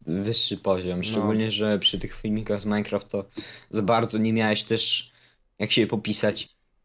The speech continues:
Speaker 2: Oj, no nie było pola do popisu, to prawda.
Speaker 1: No a tutaj, wiesz, jak masz vlogi, to jakoś montażem się popiszesz, może gadką czy coś takiego.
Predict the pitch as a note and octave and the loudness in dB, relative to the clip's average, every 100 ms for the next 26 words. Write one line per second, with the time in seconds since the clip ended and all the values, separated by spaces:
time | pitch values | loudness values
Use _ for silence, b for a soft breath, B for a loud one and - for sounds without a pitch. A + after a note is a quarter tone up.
0 | - A2+ A2 A#2+ B2+ B2 A#2+ A#2+ G2+ F#2+ | -2 0 2 2 2 4 4 4 2 2
1 | G2 G2 - F2+ - G#2 F#2+ B2 B2+ C3+ | -2 -10 -12 -8 -4 0 4 4 4 2
2 | B2+ B2 A2+ G#2+ A2+ - G#2 G2+ A2 G#2 | 2 4 4 2 -2 -4 -4 2 4 4
3 | G2+ F#2+ G2 F2+ - G2 G2 - G#2 G2+ | 2 2 0 -2 -6 -4 -4 0 0 0
4 | G#2+ G#2 F2+ G2 - G2+ F#2+ G2 F#2+ - | 0 -2 -2 -4 -2 -2 0 2 0 -2
5 | E2 F2+ G2+ A2+ A2 - G2 - - F2+ | -8 -6 0 0 -2 -4 -6 -6 -8 -8
6 | - F#2 G2 F#2+ F2+ | -6 -6 -4 -2 -4